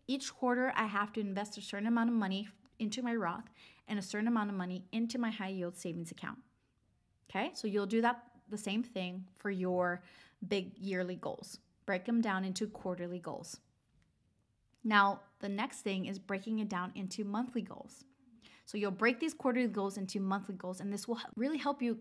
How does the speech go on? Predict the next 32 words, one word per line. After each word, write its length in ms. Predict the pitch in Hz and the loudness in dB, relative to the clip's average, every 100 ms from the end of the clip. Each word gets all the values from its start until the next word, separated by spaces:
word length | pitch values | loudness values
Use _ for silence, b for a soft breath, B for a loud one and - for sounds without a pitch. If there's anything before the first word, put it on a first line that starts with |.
| - | -6
keep, 240 | - 233 220 | -10 -4 -2
um, 180 | 185 | -2
stay 180 | 175 247 | 0 2
on 140 | 240 226 | 4 2
track, 360 | - 190 - - | 2 -2 -2 -2
right? 280 | 180 - - B B | 0 0 -8 B B
So 180 | - 226 | -2 0
for 140 | 214 202 | 0 2
me, 340 | 214 294 294 - | 6 6 6 6
I've 180 | 202 202 | 4 4
done 160 | 220 | 2
it 120 | 226 226 | 2 2
every 300 | 233 262 349 | 0 2 2
month, 300 | 330 262 269 | 6 6 6
and 100 | 226 | 2
it's 160 | 220 - | -2 -2
the 80 | 226 | -6
same, 420 | - 185 196 302 - _ 196 | -4 -4 -2 -4 -6 _ -4
right? 180 | 196 | -2
It's 120 | 202 - | -2 -4
the 60 | |
same 260 | 214 226 233 | -2 2 4
amount. 280 | 226 196 196 | 6 4 2
I've 100 | 190 | 0
just 160 | 196 | -4
kind 180 | - 202 | -2 0
of 60 | 208 | 0
divided 420 | 196 180 185 190 | 2 2 0 -2
it 60 | |
into 220 | 196 190 202 | -2 -4 -6
twelve 260 | - 185 | -2 -2
months. 300 | 170 - - | -2 -6 -10